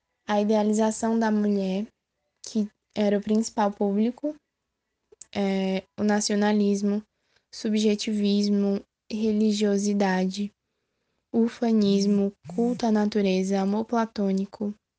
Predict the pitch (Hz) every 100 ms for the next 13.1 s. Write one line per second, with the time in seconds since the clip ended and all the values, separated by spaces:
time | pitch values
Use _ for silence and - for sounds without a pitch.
0 | _ _ 214 208 220 220 214 208 202 202
1 | 202 208 214 208 - 214 208 208 196 202
2 | 196 - 220 _ _ _ _ _ 247 269
3 | 294 285 _ - 226 240 220 226 262 -
4 | 214 202 220 208 190 - - 208 202 _
5 | 202 190 190 196 185 185 190 190 202 190
6 | 185 190 - 247 247 - _ _ _ _
7 | _ _ _ _ - - - 214 214 214
8 | 214 214 214 208 214 - _ _ _ _
9 | _ _ _ _ _ _ _ - - -
10 | _ _ _ _ _ 220 240 254 247 233
11 | 214 208 214 208 208 220 214 214 196 196
12 | 208 220 214 196 208 214 202 202 196 196